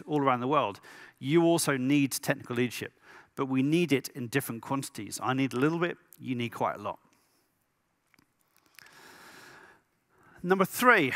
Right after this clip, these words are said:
to, to, to talk about the role a bit more, uh, the software architecture role is about coding, coaching, and collaboration.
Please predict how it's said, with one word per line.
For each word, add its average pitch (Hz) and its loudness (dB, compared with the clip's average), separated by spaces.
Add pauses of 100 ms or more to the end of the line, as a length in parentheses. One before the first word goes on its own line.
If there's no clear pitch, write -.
(120)
to, 170 2
to, - -4
to 160 2 (640)
talk 196 0
about 170 4
the 160 -2
role 175 4
a 156 2
bit 156 0
more, 165 0
uh, 151 4
the 170 -8
software 208 0
architecture 175 -2
role 165 2
is 151 0
about 131 -4
coding, 160 -2 (560)
coaching, 165 -2
and 143 -2
collaboration. 143 -4